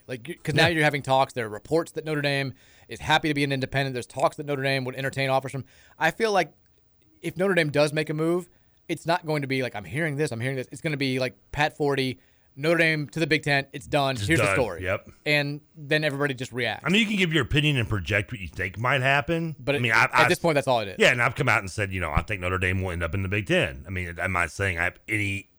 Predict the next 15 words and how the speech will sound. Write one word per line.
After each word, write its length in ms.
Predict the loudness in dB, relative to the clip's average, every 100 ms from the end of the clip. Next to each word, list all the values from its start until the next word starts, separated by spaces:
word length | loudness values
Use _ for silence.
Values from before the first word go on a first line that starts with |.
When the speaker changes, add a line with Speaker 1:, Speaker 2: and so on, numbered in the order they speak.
| _ -2
Speaker 2:
any, 520 | 0 2 0 -8 -16 _ _ _ _ _ _ -6
like, 200 | -4 -4 -6
reliable 580 | -2 2 2 2 0 -4
sources 460 | -2 0 0 0
of 100 | 0
that? 200 | 4 2
Not, 220 | 2 -2 2
no, 220 | 4 4
I'm 160 | 0
just 280 | -4 -8 -2
guessing. 520 | 2 2 0 -18 -20 -20 _ _ _ _ _ _ _ _ _
I 100 | -2
might 200 | 0 2
guess 280 | 2 0 2
right. 440 | 4 6 4 0